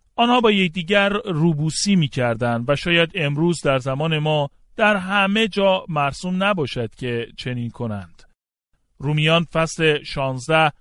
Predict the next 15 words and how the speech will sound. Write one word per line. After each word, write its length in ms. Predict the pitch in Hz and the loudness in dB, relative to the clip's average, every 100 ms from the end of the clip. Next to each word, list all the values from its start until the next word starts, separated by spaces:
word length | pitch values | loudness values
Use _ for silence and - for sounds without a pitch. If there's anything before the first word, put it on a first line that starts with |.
| _ | _
آیه 460 | - 131 147 156 151 | -2 0 0 0 0
هفده 420 | 143 131 139 156 | 0 -4 -2 0
الی 520 | 156 156 147 139 135 127 | 0 0 2 2 2 -2
هجده 240 | 117 156 | -2 0
ادامه 400 | 139 127 123 156 | 0 0 -4 -4
می‌دهد: 600 | 156 147 147 147 143 - - _ - | -4 0 0 0 -2 -6 -20 _ -6
پیش 320 | - 214 220 | 2 2 4
از 180 | 240 196 | 0 0
آن 240 | 214 220 202 | -2 -2 -2
که 160 | 214 | 0
نامه 380 | 190 185 185 208 | 2 2 2 4
را 160 | 214 202 | 4 4
به 120 | 190 | 2
پایان 440 | 190 180 175 165 | -2 -2 -2 -2
ببرم، 640 | 156 151 156 185 180 170 | -4 0 2 2 2 -2